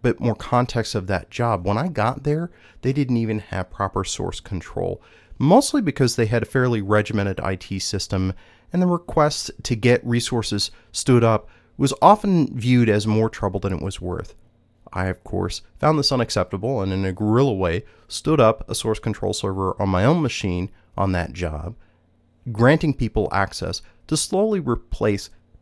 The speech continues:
effectively just emailing diffs back and forth. This earned me some trust,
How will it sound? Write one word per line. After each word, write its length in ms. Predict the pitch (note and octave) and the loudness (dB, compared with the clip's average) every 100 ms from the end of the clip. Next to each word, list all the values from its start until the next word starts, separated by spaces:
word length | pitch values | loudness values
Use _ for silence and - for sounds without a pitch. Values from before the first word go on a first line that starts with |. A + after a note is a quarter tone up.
| _ _ | _ _
effectively 580 | - - A#3+ C4+ C#3+ G2 | -10 -2 0 0 0 -2
just 260 | F#2+ G#2 - | -2 -4 -2
emailing 480 | B2+ A#2+ A2+ G2+ F#2 | 0 2 2 0 2
diffs 320 | A2 - - | 0 0 -2
back 280 | G2 G2 - | 0 0 -2
and 160 | F2 | -8
forth. 340 | - - G1+ - _ _ _ _ _ | -8 -8 -8 -12 _ _ _ _ _
This 320 | C#3 G#3 - - - | 2 2 0 -8 2
earned 340 | D3+ C#3+ C#3+ | 6 6 4
me 280 | B2 A#2+ A2+ | 2 2 2
some 180 | - A2 | -2 -4
trust, 500 | - G2 G#2+ - - | -2 -2 -2 -4 -12